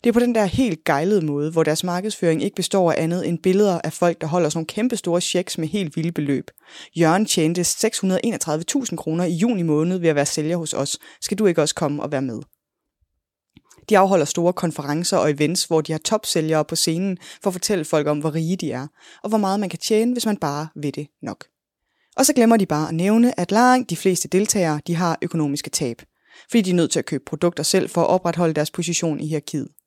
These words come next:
Den medfølgende økonomiske ustabilitet, tab af sociale relationer, når deltagerne presses til at rekruttere venner og familie, og så videre, og så videre.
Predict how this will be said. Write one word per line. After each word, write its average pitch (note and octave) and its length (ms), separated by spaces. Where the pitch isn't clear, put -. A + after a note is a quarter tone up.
Den G#3 120
medfølgende F3+ 460
økonomiske D#3+ 460
ustabilitet, F#3 720
tab C#3+ 260
af C#3 60
sociale C#3 360
relationer, D#3+ 560
når D#3+ 100
deltagerne E3+ 460
presses F#3+ 360
til - 100
at F3+ 100
rekruttere F3+ 440
venner E3+ 200
og F3+ 80
familie, F3+ 400
og G3+ 120
så A3+ 80
videre, D3+ 360
og - 80
så F#3+ 100
videre. B2+ 320